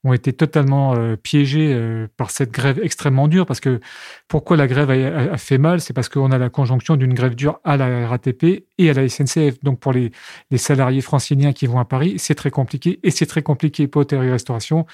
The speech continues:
où il y a beaucoup de gens en horaire décalé. Alors c'est un sujet d'autant plus sensible que, la, au fond, le secteur a deux sujets concomitamment. C'est un,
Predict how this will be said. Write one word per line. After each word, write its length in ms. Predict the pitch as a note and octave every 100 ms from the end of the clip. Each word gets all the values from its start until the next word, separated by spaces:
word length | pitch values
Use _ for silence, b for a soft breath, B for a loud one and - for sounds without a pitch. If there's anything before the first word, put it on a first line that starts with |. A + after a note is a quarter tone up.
| B B -
où 140 | F3
il 60 | C#3
y 20 |
a 40 |
beaucoup 220 | B2 B2+
de 60 | C#3
gens 180 | C#3+ E3+
en 140 | C3
horaire 200 | C3+ C3
décalé. 400 | B2+ C3 C3+ B2 B B B B
Alors 180 | C3+ C#3 -
c'est 200 | - -
un 80 | C#3
sujet 460 | C3 E3 D3+ D#3+ B2+ C3 _ -
d'autant 460 | C3+ G3+ G3+ E3+
plus 160 | - D3+
sensible 440 | - C3+ A#3 A#3 _ B B B -
que, 120 | C#3
la, 160 | C3+ D#3
au 160 | D#3
fond, 340 | C#3 A3 A3 D#3+
le 140 | A#2+
secteur 560 | A#2 C#3 - B3+ A3 A#2 B B B -
a 120 | C3+
deux 220 | B2 A3+
sujets 360 | - E3+ D#3 A3
concomitamment. 640 | D3 B2+ C3+ B2+ E3+ E3
C'est 220 | - C#3+ -
un, 300 | F#3 E3+